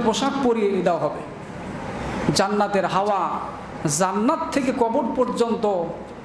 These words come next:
রাস্তা করে দেওয়া হবে, জান্নাতের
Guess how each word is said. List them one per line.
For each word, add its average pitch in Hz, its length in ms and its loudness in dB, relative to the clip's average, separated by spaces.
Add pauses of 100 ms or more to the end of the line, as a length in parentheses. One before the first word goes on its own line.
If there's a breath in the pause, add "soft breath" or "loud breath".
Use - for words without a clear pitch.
(800)
রাস্তা 208 440 2
করে 220 220 2
দেওয়া 202 200 4
হবে, 185 160 0
জান্নাতের 190 500 2